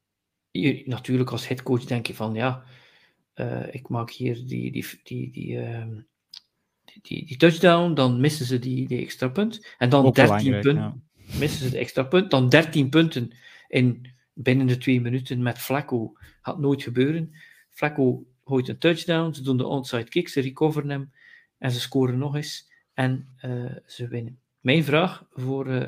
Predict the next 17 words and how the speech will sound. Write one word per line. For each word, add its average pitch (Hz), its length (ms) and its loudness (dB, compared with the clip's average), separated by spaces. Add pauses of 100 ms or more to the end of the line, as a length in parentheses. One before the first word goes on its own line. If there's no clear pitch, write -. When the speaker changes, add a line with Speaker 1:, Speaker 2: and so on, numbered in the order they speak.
Speaker 1:
dit 131 220 0
forum, 180 420 -2
of - 240 -14
voor 135 260 -8
jullie, 147 300 -2
is 127 120 -2
natuurlijk, 170 500 -4 (760)
eh, 131 760 0 (960)
als 135 240 -2
je 131 320 -2 (1500)
theoretisch 151 1000 2
zeker 143 500 2
bent 107 360 -8 (180)
dat 127 140 0
je 123 100 0
een 123 180 -2
wedstrijd 185 600 -6